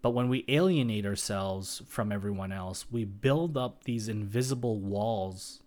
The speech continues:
that only we can take down. And we may,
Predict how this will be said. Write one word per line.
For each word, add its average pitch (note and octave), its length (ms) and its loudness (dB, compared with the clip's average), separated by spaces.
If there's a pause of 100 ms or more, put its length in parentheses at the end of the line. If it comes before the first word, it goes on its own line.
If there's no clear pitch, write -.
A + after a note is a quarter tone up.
(480)
that A2+ 160 -2
only A#2+ 220 0
we A#2 220 2
can A2 180 -6
take G2 300 -10
down. F#2 280 -10 (760)
And A#2+ 100 0
we B2+ 120 6
may, B2+ 280 2